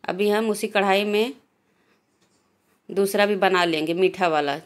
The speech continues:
अभी हम चना दाल डाल दिए हैं कढ़ाई में। हमने सौ ग्राम गुड़ ले लिया है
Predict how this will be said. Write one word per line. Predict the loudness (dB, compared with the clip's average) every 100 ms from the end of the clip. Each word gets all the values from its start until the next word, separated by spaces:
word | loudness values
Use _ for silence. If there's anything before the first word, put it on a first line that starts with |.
| _ _ _ -8
अभी | 2
हम | 2 4
चना | 2 2
दाल | 2 2
डाल | 4 2 2
दिए | 0 0
हैं | -2 -2
कढ़ाई | -2 0 0
में। | 0 -2 -4 _ _ _ _ _ _ _ _ _ _ _ _ _ _ _ _ _ _ _ _ _ _ _ _ _ _ _ _ _ _ _ _ _ _ _ _ _ _ -20 _ -4
हमने | 0 0
सौ | 2 4
ग्राम | 4 4 2
गुड़ | 4 4
ले | 4
लिया | 2 0 -2 -4
है | -6